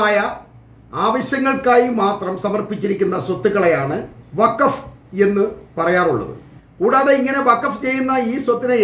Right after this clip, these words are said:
ഏതെങ്കിലും വിധത്തിൽ ദുരുപയോഗം ചെയ്യുകയോ വിൽക്കുകയോ ചെയ്യാൻ പാടില്ല എന്നുള്ള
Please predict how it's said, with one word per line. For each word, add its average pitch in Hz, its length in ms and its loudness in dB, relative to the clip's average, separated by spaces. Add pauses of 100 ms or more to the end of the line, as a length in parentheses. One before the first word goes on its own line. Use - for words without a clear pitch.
ഏതെങ്കിലും 254 480 0
വിധത്തിൽ 240 300 2 (120)
ദുരുപയോഗം 240 560 4 (100)
ചെയ്യുകയോ 196 480 4 (600)
വിൽക്കുകയോ 277 540 2 (140)
ചെയ്യാൻ 247 320 2 (160)
പാടില്ല 226 460 2 (580)
എന്നുള്ള 240 300 2